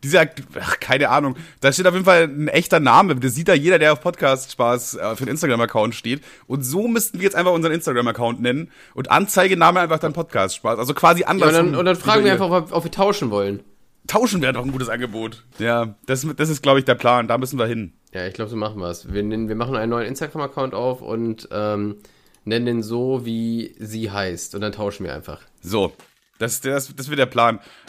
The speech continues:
Speaker 1: Aber erstmal, ja, keine Ahnung. Wir, wir, äh, b-, bis nächste Woche lassen wir uns da was einfallen, weil mich nervt's langsam echt, dass man da jetzt gar keine Möglichkeit hat mehr zu kommunizieren.
Speaker 2: Ja.
Speaker 1: Beziehungsweise ihr könnt
Speaker 2: Äh,
Speaker 1: uns halt,
Speaker 2: ich
Speaker 1: wie gesagt, auf unsere privaten Accounts schreiben und so, das passt ja auch.
Speaker 2: Ich,
Speaker 1: Aber
Speaker 2: ich,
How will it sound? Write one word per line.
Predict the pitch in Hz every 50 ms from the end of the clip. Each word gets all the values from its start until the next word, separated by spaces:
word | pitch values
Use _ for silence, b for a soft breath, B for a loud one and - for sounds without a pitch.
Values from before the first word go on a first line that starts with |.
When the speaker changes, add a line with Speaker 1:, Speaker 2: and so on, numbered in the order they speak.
| B B -
Speaker 1:
Aber | - 127 143
erstmal, | 117 147 170 - - 185 175 170 170 175 165 135 - -
ja, | - - - - -
keine | - - 85 87 80
Ahnung. | 67 78 80 78 78 76 78 _
Wir, | 110 117 113
wir, | 123 120 110 120
äh, | 123
b-, | 120 107 113 127 - 123 - - _ _
bis | - - 175 165
nächste | - 170 180 175 - 165
Woche | 156 156 160 147
lassen | 147 147 147
wir | 151
uns | 139 127
da | 131 135
was | 123 117
einfallen, | - 82 104 113 107 - 101 92 95 92 92
weil | 95 104 107 104 -
mich | 110 123 135 131 - 135
nervt's | 131 123 127 123 - -
langsam | 113 113 113 104 107 101
echt, | - 92 95 - - _ b b b b b b b b _
dass | - 101 104
man | 110 101
da | 92 92
jetzt | 101 104 95 - - _ - -
gar | - 95 208 -
keine | - 110 185 -
Möglichkeit | 98 95 87 98 - - 92 95
hat | 107 -
mehr | - 95 90
zu | - - 95 98 92
kommunizieren. | - - 113 107 101 101 95 - 113 107 101 - - 101
Speaker 2:
Ja. | 101 98 95
Speaker 1:
Beziehungsweise | 98 107 - 135 127 120 123
ihr | 131 110
könnt | 113 - 165
Speaker 2:
Äh, | 160
Speaker 1:
uns | - 151
halt, | 143 139
Speaker 2:
ich | 139
Speaker 1:
wie | 156
gesagt, | 147 139 135 135
auf | 131
unsere | 135 135 127 127
privaten | 113 113 98 90 92 107 123 98
Accounts | 101 95 - 98 98 101 104 - -
schreiben | - 85 95 104 104 104
und | 98 87
so, | 98
das | 98 95 -
passt | - 101 - -
ja | 98 78
auch. | 78 80 82 92 98 - b b b b b b b b b b b
Speaker 2:
Ich, | - 101 -
Speaker 1:
Aber | 95 92 98 -
Speaker 2:
ich, | -